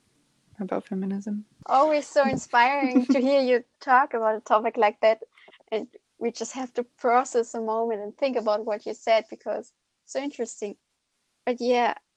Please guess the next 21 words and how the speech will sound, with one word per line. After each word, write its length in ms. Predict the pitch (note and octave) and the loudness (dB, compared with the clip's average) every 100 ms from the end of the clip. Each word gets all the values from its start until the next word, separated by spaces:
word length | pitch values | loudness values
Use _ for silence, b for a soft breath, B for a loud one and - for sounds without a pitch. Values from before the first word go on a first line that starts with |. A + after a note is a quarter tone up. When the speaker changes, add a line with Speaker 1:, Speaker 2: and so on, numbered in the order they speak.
| _ _ _ _ | _ _ _ _
Speaker 2:
I 100 | B3+ | -6
think 280 | C4 D4 C4+ | -2 -2 0
I 80 | A#3+ | 0
Speaker 1:
Mm. 60 | A3+ | 4
Speaker 2:
totally 500 | C4+ B3+ B3 A#3 - - A3+ | 4 4 2 0 -6 -12 -8
agree 400 | A3+ C4 C4 A3 | 0 2 2 2
that 180 | G#3+ - | 0 -4
we 120 | B3 | -6
should 220 | A#3+ B3+ | -4 -8
see 520 | - - C4 B3 A3+ - - | -10 -8 -4 -4 -6 -10 -8
gender 360 | A#3 A3+ A#3+ A#3 | -4 -2 -2 -2
more 260 | A3+ A3+ | -2 -2
as 180 | A3 B3 | -2 -6
a 80 | G#3+ | -10
spectrum 760 | - - A3+ - C#4+ C#4+ D4+ D#4+ | -10 -8 -8 -8 -8 -6 -6 -8
and 120 | B3+ | -6
less 220 | A#3+ B3 | -4 -4
as 160 | A#3 B3 | -6 -8
a 80 | A3 _ _ - | -12 _ _ -6
binary 500 | G#3+ A3+ B3+ A#3+ B3 | -4 -4 -4 -6 -8
system. 640 | - B3+ - - D4 | -10 -14 -16 -14 -12